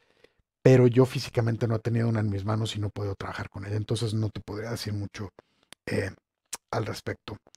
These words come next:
Eh, Ricardo Pontón, muchas gracias, saludos desde Orlando, saludos Ricardo. Y pues bueno, creo que esa es la última pregunta que tenemos, este, que tenemos por el momento. Como se los comento, si les interesa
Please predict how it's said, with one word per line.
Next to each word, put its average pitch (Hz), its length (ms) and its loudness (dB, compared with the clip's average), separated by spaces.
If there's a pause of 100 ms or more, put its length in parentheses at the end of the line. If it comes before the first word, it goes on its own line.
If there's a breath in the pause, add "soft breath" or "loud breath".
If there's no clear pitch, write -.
(500 soft breath)
Eh, 135 440 10
Ricardo 185 400 12
Pontón, 180 680 10 (380 soft breath)
muchas 175 280 6
gracias, 196 300 10
saludos 175 260 8
desde 151 180 6
Orlando, 151 300 8
saludos 175 320 8
Ricardo. 180 440 10 (400 loud breath)
Y 160 80 6
pues 180 200 12
bueno, 277 240 12
creo 247 160 8
que 254 80 8
esa 247 140 4
es 233 40 6
la 220 120 12
última 220 400 8
pregunta 190 500 8
que - 140 -2
tenemos, 156 520 6
este, 113 560 2 (360 soft breath)
que 135 100 4
tenemos 151 340 8
por 131 160 2
el 120 100 6
momento. 143 480 6 (380 loud breath)
Como 147 220 6
se 156 100 8
los 139 160 8
comento, 185 600 8
si - 240 2
les 139 260 10
interesa 170 800 8